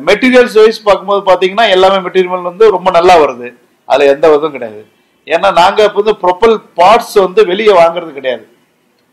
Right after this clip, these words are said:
எல்லாமே ப்ரொபலை நம்பி தான் இருக்கோம். ப்ரொபலை நம்பி நாங்க இன்னும் வந்து கஸ்டமர்ஸ் நாங்க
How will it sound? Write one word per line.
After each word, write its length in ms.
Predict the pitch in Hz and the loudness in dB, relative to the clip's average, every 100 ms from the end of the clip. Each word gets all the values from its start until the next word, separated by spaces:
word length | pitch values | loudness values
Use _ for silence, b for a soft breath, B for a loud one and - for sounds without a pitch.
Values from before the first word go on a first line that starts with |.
| _ _ | _ _
எல்லாமே 400 | 147 202 220 220 | -4 2 2 2
ப்ரொபலை 460 | 247 185 180 202 185 | -2 0 0 2 2
நம்பி 220 | 165 170 | 0 0
தான் 140 | 175 | 2
இருக்கோம். 260 | 156 123 117 _ _ _ _ | 0 0 -14 _ _ _ _
ப்ரொபலை 400 | 180 208 262 262 | -2 0 2 2
நம்பி 320 | 208 214 233 | 0 -2 -4
நாங்க 260 | 214 190 185 | -2 -2 -2
இன்னும் 240 | 214 247 | -6 -4
வந்து 260 | 233 214 220 | -4 -2 -2
கஸ்டமர்ஸ் 460 | 190 - 208 202 - | -2 -4 -6 -6 -4
நாங்க 560 | 151 190 233 208 175 | 0 0 2 0 0